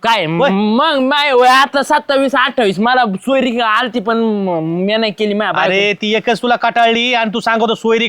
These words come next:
Speaker 2: आलती आणि तुला काय गरज पडली यांना बाबा म्हणायची? आदराने श्याम बाबा म्हणायचं,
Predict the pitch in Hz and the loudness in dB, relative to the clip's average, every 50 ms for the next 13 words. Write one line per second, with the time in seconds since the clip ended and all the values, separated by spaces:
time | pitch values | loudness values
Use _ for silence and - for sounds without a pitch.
0 | - 220 220 220 170 220 226 233 254 269 233 _ _ _ _ _ _ - 165 - | 0 0 0 0 0 -2 -2 -2 -2 -2 -4 _ _ _ _ _ _ -10 -6 -4
1 | 233 233 208 214 220 247 240 262 269 269 - - 285 302 240 277 277 269 262 254 | -4 -2 -2 0 0 0 2 0 0 0 0 -2 -2 0 0 0 0 0 2 2
2 | 262 262 262 269 262 226 214 214 208 165 208 196 160 - _ _ _ _ - 190 | 2 2 2 2 0 2 0 0 -2 -2 -4 -6 -8 -10 _ _ _ _ -2 0
3 | 233 247 262 262 262 269 262 247 262 269 277 277 269 269 269 269 262 285 277 262 | 0 2 2 2 0 0 -2 -2 0 0 0 2 2 2 2 2 2 2 0 0
4 | 226 214 208 185 220 220 | 0 0 0 0 0 -2